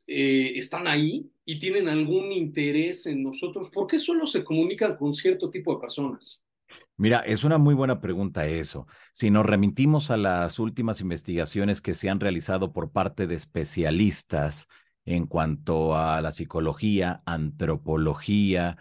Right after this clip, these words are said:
Speaker 2: y otras ramas de la ciencia, se ha detectado que aquellas personas que en estos momentos mantienen esos vínculos de comunicación con seres no humanos, pareciera que viene de un linaje. Es decir,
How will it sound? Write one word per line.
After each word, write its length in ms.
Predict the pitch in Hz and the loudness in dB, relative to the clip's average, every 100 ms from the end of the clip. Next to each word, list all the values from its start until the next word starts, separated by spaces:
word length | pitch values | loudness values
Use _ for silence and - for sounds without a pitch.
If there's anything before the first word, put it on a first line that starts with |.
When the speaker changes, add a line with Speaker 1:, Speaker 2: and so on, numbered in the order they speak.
| _ _ | _ _
Speaker 2:
y 180 | 73 98 | -4 -2
otras 300 | 104 104 92 | 0 0 0
ramas 340 | 98 101 95 | 2 0 0
de 100 | 85 | -2
la 100 | 80 | -6
ciencia, 640 | 76 101 92 73 76 73 - _ _ | -6 -4 -4 -4 -6 -6 -10 _ _
se 300 | - 113 101 | -4 2 4
ha 100 | 113 | 4
detectado 1040 | 131 - 104 - - 113 110 104 113 110 | 2 2 -2 -2 0 2 4 4 2 0
que 380 | - 101 107 110 - | -4 0 0 0 -4
aquellas 380 | 92 113 127 | -4 -2 -2
personas 480 | - 92 98 107 104 | -4 -6 -2 -2 -4
que 320 | - 92 87 - | -6 -6 -6 -4
en 140 | 92 | -2
estos 320 | 110 - 131 | -2 -2 -2
momentos 600 | 117 98 104 - 87 78 | 0 0 -2 -2 -6 -8
mantienen 440 | 87 85 104 107 104 | -6 -2 2 6 6
esos 280 | 104 110 78 | 4 0 2
vínculos 600 | 110 110 113 101 98 80 | 2 2 2 2 2 0
de 280 | 87 80 76 | -2 -4 -4
comunicación 640 | 87 85 82 82 76 101 | -2 -2 -4 -6 -4 -4
con 200 | 98 87 | -2 -4
seres 240 | 90 95 90 | -2 -2 0
no 140 | 95 | 0
humanos, 600 | 95 92 101 78 80 - _ _ _ _ | 0 0 0 -2 -6 -10 _ _ _ _
pareciera 600 | 110 104 92 113 117 139 | 0 2 2 2 2 2
que 120 | - | -2
viene 380 | 90 104 117 120 | 0 0 2 0
de 160 | 98 87 | -2 -2
un 200 | 98 101 | -2 -2
linaje. 680 | 85 85 110 113 - 76 - | -2 -4 -4 -4 -8 -12 -4
Es 120 | 107 | 0
decir, 340 | 98 101 82 | 0 0 -4